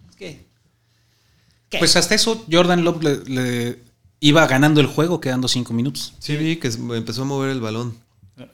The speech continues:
Speaker 1: Ama-, Sa-, Saint Brown, que se ha vuelto el fantasy darling de final de temporada.
Speaker 3: Era el Saint Brown Bowl.
Speaker 1: Sí.
Speaker 2: De los
Speaker 1: Ecuánimo
Speaker 2: hermanos.
Speaker 1: Saint Brown y Amon Ra Saint Brown.
Speaker 3: ¿Viste que su papá, el, el, el papá de los Saint Brown,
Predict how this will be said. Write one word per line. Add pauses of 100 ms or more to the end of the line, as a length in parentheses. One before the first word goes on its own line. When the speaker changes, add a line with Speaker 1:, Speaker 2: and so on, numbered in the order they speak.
(100)
Speaker 1:
Ama-,
Sa-,
Saint
Brown,
que
se
ha
vuelto
el
fantasy
darling (800)
de (580)
final
de
temporada.
Speaker 3:
Era
el
Saint
Brown
Bowl. (840)
Speaker 1:
Sí.
Speaker 2:
De
los
Speaker 1:
Ecuánimo (260)
Speaker 2:
hermanos.
Speaker 1:
Saint
Brown
y
Amon
Ra
Saint
Brown.
Speaker 3:
¿Viste
que
su
papá, (300)
el,
el,
el
papá
de
los (140)
Saint
Brown,